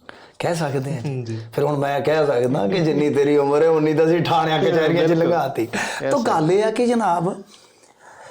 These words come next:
Speaker 1: ਸੁਖਮ ਸਾਹਿਬ ਚਾਹ ਵਾਲਾ ਹੁੰਦਾ ਸੀ ਹਰੇਕ ਥਾਣੇ ਦੇ ਅੱਗੇ।
Speaker 2: ਹੂੰ।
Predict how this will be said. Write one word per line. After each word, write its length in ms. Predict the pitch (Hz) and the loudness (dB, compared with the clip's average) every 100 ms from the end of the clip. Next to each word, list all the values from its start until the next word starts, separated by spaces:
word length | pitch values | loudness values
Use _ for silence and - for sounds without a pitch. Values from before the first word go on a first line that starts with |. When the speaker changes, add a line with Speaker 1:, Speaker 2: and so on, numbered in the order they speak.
| - | -12
Speaker 1:
ਸੁਖਮ 540 | - - 175 170 196 | -8 -4 -2 0 0
ਸਾਹਿਬ 400 | 185 175 175 196 160 156 190 240 - - _ _ _ _ _ _ _ _ _ _ _ _ - | 0 0 0 0 2 2 0 -2 -6 -20 _ _ _ _ _ _ _ _ _ _ _ _ -12
ਚਾਹ 280 | - 254 302 | -2 0 2
ਵਾਲਾ 200 | 277 196 | 2 0
ਹੁੰਦਾ 260 | 110 - - | -2 -6 -8
ਸੀ 180 | - | -10
ਹਰੇਕ 760 | - - - - 370 370 349 - | -12 -8 -4 2 2 2 -4 -4
ਥਾਣੇ 340 | 139 160 165 | -2 0 0
ਦੇ 200 | 135 127 | 0 -2
ਅੱਗੇ। 260 | - - - - - | -4 -12 -20 -20 -12
Speaker 2:
ਹੂੰ। 160 | 127 | -10